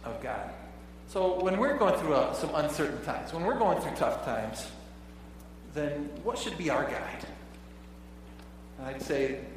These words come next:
number one, God's presence. Uh, when, when you're going through those, those difficult times of waiting, you're going through those tough times, your guide should be God's presence.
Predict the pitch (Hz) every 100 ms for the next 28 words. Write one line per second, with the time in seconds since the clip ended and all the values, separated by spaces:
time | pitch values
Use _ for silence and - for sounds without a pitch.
0 | - - 151 143 131 147 - - - -
1 | - - - - - - - 113 - -
2 | 101 85 - - - - - - - -
3 | - - - - - 110 110 139 151 151
4 | - 175 170 170 190 202 202 196 185 175
5 | 165 170 170 143 139 135 151 - 156 165
6 | 147 143 131 131 135 131 127 120 160 156
7 | 156 160 135 - - 123 - 131 123 120
8 | - - - - - - - - - -
9 | - - - - - - 123 147 185 170
10 | 151 147 147 143 123 117 117 117 107 -
11 | - 92 - - -